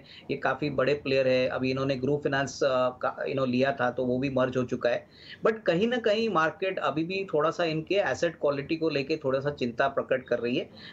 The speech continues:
दूसरे बैंक्स को हम कंपेयर करें, तो मुझे लग रहा है कि कहीं ना कहीं वहाँ पे परफॉर्मेंस बंधन बैंक से काफ़ी अच्छा है।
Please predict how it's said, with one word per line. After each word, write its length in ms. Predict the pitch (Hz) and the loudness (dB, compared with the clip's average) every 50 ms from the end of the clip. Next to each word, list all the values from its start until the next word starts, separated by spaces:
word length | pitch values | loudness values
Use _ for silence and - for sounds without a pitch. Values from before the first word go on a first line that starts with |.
| - - | -8 -2
दूसरे 340 | - 156 165 - - 233 240 | 0 0 2 4 4 4 4
बैंक्स 320 | 202 196 190 202 196 196 | 4 2 0 0 -2 -2
को 120 | - 220 202 | 0 0 0
हम 220 | 180 175 170 170 | 0 0 -2 -2
कंपेयर 400 | 170 170 143 143 - - 160 156 | -2 -2 -2 0 0 0 0 0
करें, 300 | 151 - 139 127 117 117 | 0 0 -2 -2 -2 -4
तो 400 | - - - 151 151 151 147 147 | -4 -4 -2 0 2 2 2 0
मुझे 220 | 143 147 156 196 | 0 -2 0 0
लग 120 | 190 170 147 | 0 2 2
रहा 80 | 147 | 2
है 80 | 156 160 | 2 0
कि 120 | 160 - | -2 -6
कहीं 260 | 180 - 143 139 151 165 | -6 -2 -2 0 0 0
ना 60 | 175 | 0
कहीं 240 | 165 165 165 170 151 | 0 0 -2 -2 0
वहाँ 240 | 131 120 120 147 | 0 0 2 2
पे 100 | 151 165 | 0 0
परफॉर्मेंस 640 | 165 - 147 131 117 - 135 135 143 156 156 - - - | -2 -2 -2 -2 -2 -2 -4 -2 -2 -4 -4 -4 -4 -2
बंधन 240 | 127 123 123 139 | -2 -2 0 -2
बैंक 260 | 143 139 135 131 131 - | -2 -2 -2 -4 -4 -4
से 100 | - 123 | -8 -6
काफ़ी 360 | - 120 113 113 - - 131 | -4 -2 -4 -2 -2 -2 -4
अच्छा 240 | 117 - - - - | -4 -4 -4 -8 -8
है। 120 | - - | -8 -8